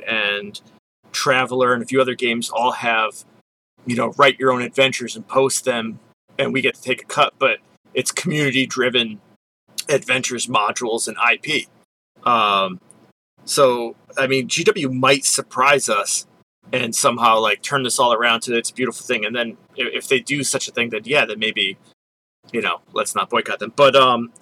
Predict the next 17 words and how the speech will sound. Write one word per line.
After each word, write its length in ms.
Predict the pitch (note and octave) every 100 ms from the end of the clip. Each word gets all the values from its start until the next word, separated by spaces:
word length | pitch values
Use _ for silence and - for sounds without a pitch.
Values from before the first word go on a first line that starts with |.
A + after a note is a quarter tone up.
| -
at 120 | C3+
this 160 | D3
point, 420 | - - G3+ - -
since 180 | B2+
they 100 | -
don't 320 | C3 F3 G#3+ -
talk, 480 | C3 G#2+ A#2+ - - _ _ _ -
the 100 | B2+
only 180 | D#3+
way 140 | D#3+ C#3+
to 60 |
fix 300 | A#2 D#3+ -
it 120 | C#3 -
is 160 | A#2+
to 160 | - A#2+
literally 500 | A#2+ C3+ C3+ B2+ B2
hire 640 | - - C#3 C#3 C3+ B2+